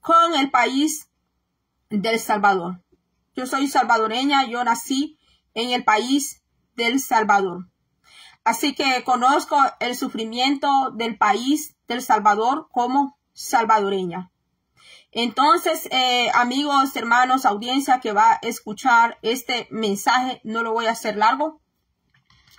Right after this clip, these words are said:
El Señor después, eh, de marzo dieciocho, dos mil veintitrés, el Señor me dio un sueño más con El Salvador, el cual yo me reservé. Y yo les dije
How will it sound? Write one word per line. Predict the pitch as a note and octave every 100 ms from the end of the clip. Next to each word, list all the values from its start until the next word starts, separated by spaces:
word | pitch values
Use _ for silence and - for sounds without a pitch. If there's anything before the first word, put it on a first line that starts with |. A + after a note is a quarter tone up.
| _ _
El | B3
Señor | C4 B3+ C#4+ D4
después, | D4+ - D4 D4+ - - _ _ _ _ _ _ _
eh, | A#3+ A#3+ A#3+ A3+
de | A#3
marzo | A#3 B3 C#4 D#4+ C4+ - -
dieciocho, | A#3+ A3 C4+ C4+
dos | B3+
mil | C4 B3+
veintitrés, | C4 C4+ A3 B3+ C4+
el |
Señor | A#3+ A3 A#3
me | B3+
dio | A#3 A#3+
un | A#3+ -
sueño | B3 B3+
más | A#3+ B3+
con | - B3+
El | B3+
Salvador, | B3 A3 A3+ C4 -
el | A#3+
cual | - - G3+
yo | C4 D4+
me | C#4+
reservé. | A3+ - G#3 G3 A3 A3 _ _ _
Y | G#3+
yo | A#3
les | B3 B3
dije | C4 C4+ C4+